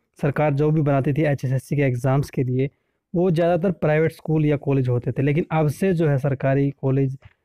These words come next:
या फिर जो स्कूल हैं, वही इसके जो परीक्षा केंद्र है, वो बनाए जाएंगे, यानी कि धांधली होने के चांसेस कम रहेंगे। क्योंकि अभी तक जितने भी यहाँ पर देखा गया है, देखिए यहाँ पर खबर में इन्होंने क्लियरली बताया है कि अभी तक जितने भी एग्जाम हुए हैं,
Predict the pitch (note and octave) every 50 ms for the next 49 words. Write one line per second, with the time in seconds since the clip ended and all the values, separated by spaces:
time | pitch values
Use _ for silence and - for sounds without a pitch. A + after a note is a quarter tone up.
0 | _ _ - - D3 - - D3 D3+ C#3 C3 C#3+ C#3 C#3 C3 C3 - - _ _
1 | _ _ - - - - - D3+ E3+ F#3+ D#3 D3 D3 D3 C#3+ B2+ C3+ C#3+ C#3+ E3
2 | G#3 G#3+ - E3+ - - F3+ E3+ E3+ D#3+ D#3+ D3 - - D3+ C#3+ - F3 D3 -
3 | - C3+ B2+ B2 B2+ B2+ C3 C3+ C3 B2+ B2 A#2+ A#2+ A#2 A#2+ B2 A#2+ A#2+ B2 B2
4 | B2 C3+ C#3+ D3 D#3+ D3+ D#3 C3 C3+ B2+ B2 B2+ C3 C#3 C3+ C3 B2+ B2+ B2+ C3
5 | B2+ - C3+ C3 B2 B2 D#3+ D#3+ D#3 _ _ _ _ _ - _ _ - F#3+ F3+
6 | F3+ F3 D#3+ D3 C#3 C#3 C#3 C3 F3 F3+ F3+ D#3+ A3 F#3+ D#3+ D3+ E3 D#3+ A3 F3+
7 | D#3+ E3 D#3+ - F3 F3 E3+ D#3 F3 F#3 G3 F3+ D3+ C#3 C3+ D3+ C#3 C3 C#3+ C#3
8 | - D3 C#3+ C3 C3+ C3 C3+ C3+ B2+ C#3 C3 - D3+ C#3 C3+ C3 C3 C#3+ C#3+ E3+
9 | - - _ _ _ _ - - C3 D3 D3 D3+ D3+ D3+ D3 C#3+ C#3 C#3 C3+ C3
10 | C#3+ - D#3 C#3 D3 D#3 D#3+ F#3 F#3+ D#3 C#3 B2+ B2+ B2+ B2 B2+ B2+ C3 - F3
11 | E3 D3+ C3+ D3 C#3+ G3+ F3 D#3 - - - E3+ E3+ F3 F3 D#3 D#3 G3 A3 G#3
12 | G3+ F#3 D#3 D#3 C#3+ D#3 D3+ C#3+ B2+ C3 C3+ C3 B2+ B2 A#2+